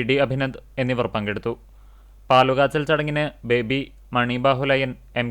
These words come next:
കെ രഘുനാഥ്, റുബീന, ബീവാത്തുട്ടി, വള്ളി, രജിത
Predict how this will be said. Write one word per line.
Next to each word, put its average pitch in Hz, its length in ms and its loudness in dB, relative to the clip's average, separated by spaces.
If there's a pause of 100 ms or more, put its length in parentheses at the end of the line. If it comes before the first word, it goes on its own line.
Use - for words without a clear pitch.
കെ 135 80 2
രഘുനാഥ്, 127 480 -2 (280)
റുബീന, 120 320 -2 (260)
ബീവാത്തുട്ടി, 120 580 -2 (480)
വള്ളി, 123 300 2 (160)
രജിത 123 300 -2